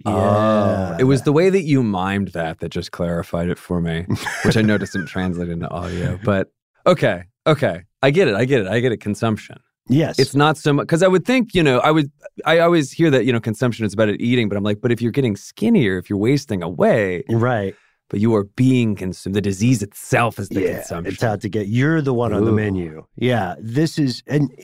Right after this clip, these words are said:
Speaker 2: later in, gosh, eighteen eighty-two, a Doctor Robert Koch will announce that he has discovered the bacteria that causes tuberculosis.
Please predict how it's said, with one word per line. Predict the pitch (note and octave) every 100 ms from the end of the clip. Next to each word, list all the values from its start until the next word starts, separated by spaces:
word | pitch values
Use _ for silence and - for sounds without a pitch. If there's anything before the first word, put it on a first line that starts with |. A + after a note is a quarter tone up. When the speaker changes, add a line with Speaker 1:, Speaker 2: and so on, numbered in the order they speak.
| - - - -
Speaker 2:
later | - F3+ A3+ A#3 C3+ A2
in, | A2+ B2 A#2+ A2+ A2+ A2 - - - _ -
gosh, | F2+ F2 - -
eighteen | A#2 C3 - C3+ C3
eighty-two, | B2 B2 A#2 G#2 - - C#3+ B2 B2 C3 - -
a | G#2
Doctor | G#2 A#2+ B2 G#2+
Robert | F#2+ G#2+ A#2 A2+ A2 -
Koch | - G#2+ G#2 -
will | - G#2 G2 F#2 -
announce | G#2+ G#2 G2+ G2+ G#2 -
that | F#2+
he | G2+ G#2
has | F#2+
discovered | - F#2 - - A2+ G2+ F#2 E2+ E2 _ _ _ -
the | G#2+
bacteria | G#2+ G#2+ - F3+ F3 D3+ G#2
that | F2+ F#2+
causes | - A#2 G2+ F#2 E2+ -
tuberculosis. | G#2 G2+ F#2+ G2+ F2+ F2 F2+ F2 E2+ -